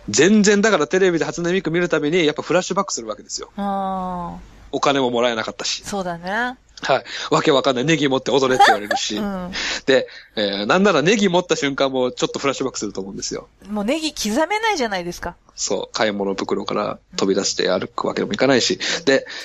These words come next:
Speaker 1: えー、未だにこのコスチュームが、あの、日本で当たり前になってる世の中なんだったら、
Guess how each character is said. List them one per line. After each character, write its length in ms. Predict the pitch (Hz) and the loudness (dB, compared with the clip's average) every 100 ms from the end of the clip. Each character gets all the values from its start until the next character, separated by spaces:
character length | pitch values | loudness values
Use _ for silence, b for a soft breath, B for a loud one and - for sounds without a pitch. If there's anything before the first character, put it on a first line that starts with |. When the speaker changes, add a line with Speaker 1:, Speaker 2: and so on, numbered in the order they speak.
| B | B
Speaker 1:
え 240 | - 208 | 2 4
ー、 60 | 208 | 6
未 200 | 175 185 | 6 6
だ 120 | 190 | 4
に 260 | 208 226 - _ - | 4 2 0 _ -6
こ 140 | 143 | -2
の 100 | 143 | 0
コ 140 | 147 156 | 2 0
ス 100 | - | 0
チ 140 | 131 | -2
ュ 80 | 117 | 0
ー 20 | |
ム 200 | 113 107 | -2 -2
が、 360 | 135 185 110 - _ | 2 2 2 -4 _
あ 60 | 107 | -12
の、 80 | 110 | -4
日 120 | 120 | -2
本 160 | 147 127 | 0 0
で 80 | |
当 80 | 104 | 0
た 120 | 127 | 0
り 120 | 160 175 | 0 2
前 160 | 180 | 0
に 100 | 175 | 2
な 120 | 175 | 0
っ 40 | - | 0
て 100 | 135 | -2
る 80 | 110 | -2
世 100 | 110 | -2
の 100 | 139 | -2
中 200 | 127 101 | -2 -4
な 100 | 95 | -6
ん 60 | |
だ 80 | 98 | -10
っ 40 | - | -8
た 140 | 98 | -2
ら、 260 | 113 110 | 2 2